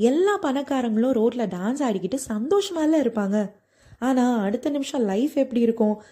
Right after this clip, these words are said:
நம்ம லைஃப்ல என்ன ஆக போறோம் அப்படின்னு தெரியாத குழந்தைங்க தான் எதை பத்தியுமே யோசிக்காம ஆட பாட சிரிக்கன்னு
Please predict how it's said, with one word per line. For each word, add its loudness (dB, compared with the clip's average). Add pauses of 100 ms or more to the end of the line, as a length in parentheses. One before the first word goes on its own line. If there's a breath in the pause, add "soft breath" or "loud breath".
(120 loud breath)
நம்ம -4
லைஃப்ல 2 (140)
என்ன 2
ஆக 0
போறோம் 2
அப்படின்னு -2
தெரியாத 2 (100)
குழந்தைங்க 0
தான் 0 (500 loud breath)
எதை 2
பத்தியுமே 0
யோசிக்காம 0 (220)
ஆட 0 (120)
பாட -2
சிரிக்கன்னு -2